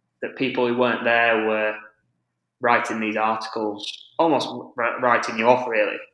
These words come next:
Um, and I didn't actually bowl that badly. I remember this lad just smacked it. <laughs> This, this big South African lad just whacked it. Um, and, yeah, that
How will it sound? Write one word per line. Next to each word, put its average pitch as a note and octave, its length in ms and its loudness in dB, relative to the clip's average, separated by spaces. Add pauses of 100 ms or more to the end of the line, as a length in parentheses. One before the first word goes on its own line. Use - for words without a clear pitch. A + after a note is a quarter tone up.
(160)
Um, G#2 580 -6 (920)
and A2+ 340 0
I - 100 -8
didn't G#3+ 160 -2
actually - 300 0
bowl A2 180 6
that - 200 -2
badly. C3+ 320 2
I - 200 -4
remember D#3+ 400 -4
this - 180 -10
lad D3 200 -4
just - 380 -6
smacked C#3+ 460 -6
it. G2+ 180 -4 (380)
<laughs> - 0 -
This, - 340 -8 (600)
this B2 240 0
big C#3 160 6
South C3 280 0
African B2 300 -2
lad G#2+ 160 -2
just - 160 -16
whacked B2 400 2
it. A2 160 0 (360)
Um, G#2+ 500 -6 (720)
and, C3+ 80 -4
yeah, A#2+ 200 4
that C3 220 4